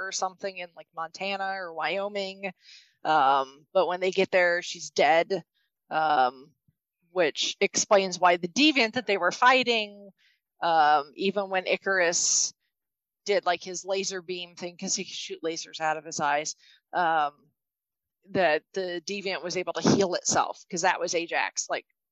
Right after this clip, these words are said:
power ability, was she had the ability to heal not only herself, but other people. Uh, so they figure out that she was probably killed by the deviant. The deviant absorbed her power, which means this is an issue, a bigger issue than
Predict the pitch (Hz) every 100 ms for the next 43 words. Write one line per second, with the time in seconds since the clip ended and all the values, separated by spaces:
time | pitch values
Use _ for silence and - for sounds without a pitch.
0 | _ - 165 151 123 110 - 170 160 135
1 | 139 139 135 135 - 165 160 160 165 170
2 | 165 160 165 185 170 170 170 185 190 190
3 | 202 277 262 - 202 165 127 - - 90
4 | - _ _ _ _ _ _ _ _ _
5 | _ _ _ _ _ 185 180 170 151 160
6 | - - - - 220 190 185 185 226 247
7 | 247 247 240 233 233 220 - 220 214 208
8 | 208 - 208 - - 220 - 220 202 220
9 | 208 202 190 185 208 190 196 185 185 196
10 | 185 180 180 170 220 214 202 196 190 185
11 | 185 180 175 170 170 160 - - 156 -
12 | _ - 247 - 131 - 214 233 - 220
13 | 196 196 185 180 170 185 175 170 - 175
14 | 107